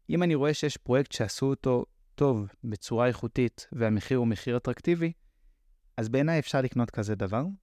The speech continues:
מתוך הבנה שיש פה סיכונים מסוימים,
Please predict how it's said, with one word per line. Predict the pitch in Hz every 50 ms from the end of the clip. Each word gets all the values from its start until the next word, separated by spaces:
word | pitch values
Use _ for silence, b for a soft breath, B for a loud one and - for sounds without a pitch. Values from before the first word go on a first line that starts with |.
| _ -
מתוך | - 110 110 - - 143 127 - 131
הבנה | 113 101 107 107 120 135 131 120 _ _ - _ _ _ _ _ _
שיש | - - - - 123 143 160 147 -
פה | - 135
סיכונים | 120 - - 110 - 117 113 117 117
מסוימים, | 113 104 - - - 98 95 107 135 175 190